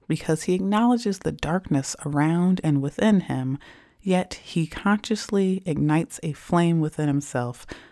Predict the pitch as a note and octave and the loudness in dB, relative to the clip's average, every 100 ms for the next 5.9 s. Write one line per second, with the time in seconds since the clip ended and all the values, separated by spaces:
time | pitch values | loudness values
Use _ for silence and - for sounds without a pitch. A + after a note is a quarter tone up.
0 | _ - E3 D#3 E3 - D3 D3 C#3 C#3 | _ -4 0 2 0 -2 -4 -2 -4 -6
1 | - - - D3 C#3 - B2+ B2+ - C#3+ | -10 -14 -4 -2 -2 -2 -2 -4 -4 -6
2 | C3 - - - - _ _ _ _ _ | -6 -8 -16 -20 -20 _ _ _ _ _
3 | _ G3 G3+ G#3+ E3+ C#3+ C3 C#3 - _ | _ 2 4 4 2 0 -2 -8 -14 _
4 | _ _ - F3+ G3+ G3+ - F#3+ F#3 F#3 | _ _ 0 4 4 4 2 0 0 -2
5 | - - E3 D#3+ - B2+ - - - | -6 -6 -4 -4 -4 -4 -4 -6 -6